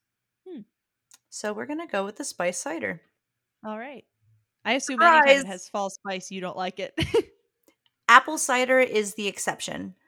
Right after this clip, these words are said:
Speaker 2: When it's very
Speaker 1: Okay.
Speaker 2: strong, I won't finish it. But
Speaker 1: Mm.
Speaker 2: th-, like Tim had mentioned, it's almost like a dessert chain.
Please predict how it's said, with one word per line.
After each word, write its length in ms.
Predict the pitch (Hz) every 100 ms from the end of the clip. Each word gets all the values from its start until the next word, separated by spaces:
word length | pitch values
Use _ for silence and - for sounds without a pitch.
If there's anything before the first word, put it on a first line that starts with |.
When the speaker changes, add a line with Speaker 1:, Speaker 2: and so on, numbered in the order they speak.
| _
Speaker 2:
When 200 | 214 233
it's 200 | 269 269
very 340 | 196 175 185 214
Speaker 1:
Okay. 60 | -
Speaker 2:
strong, 400 | - 226 233 254 247
I 140 | 196
won't 260 | 180 185 -
finish 360 | 180 147 - -
it. 160 | - _
But 260 | 196 175 - _ _ _ _
Speaker 1:
Mm. 60 | 196 - - -
Speaker 2:
th-, 140 | - -
like 280 | 233 233 -
Tim 240 | 233 220
had 180 | 214 175
mentioned, 400 | 185 - 202 196
it's 180 | - -
almost 300 | 208 269 262
like 140 | 247
a 60 | 202
dessert 580 | 190 185 - 175 185 - _ _ _ _ _
chain. 560 | - 233 226 226 233